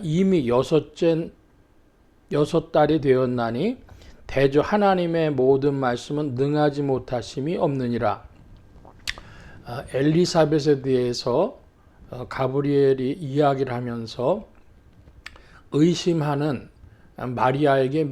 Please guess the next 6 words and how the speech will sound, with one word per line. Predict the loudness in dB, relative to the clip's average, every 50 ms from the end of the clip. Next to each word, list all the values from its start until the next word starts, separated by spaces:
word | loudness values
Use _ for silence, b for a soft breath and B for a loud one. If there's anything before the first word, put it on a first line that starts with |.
| -8 -10
믿음을 | -8 -8 -8 -2 0 0 0 2 0 -2 -4 -4
주지요. | -6 -8 -8 -4 -2 -2 -2 -4 -6 -14 -20 -20 _ -20 _ _ _ _ _ _ _ _ _ _ _ -20 -14
증거가 | -8 -4 -2 0 0 4 4 4 4 4 2 2
있다. | 0 -4 -6 -4 -2 -2 -2 -2 -4 -10 -20 -20 -20 _ _ _ _ -20 B B B B B B B B B _
어, | -16 -14 -10 -4
애를 | 0 2 2 4 4 4 4 6 6 6 4 4 2 -2 -6 -8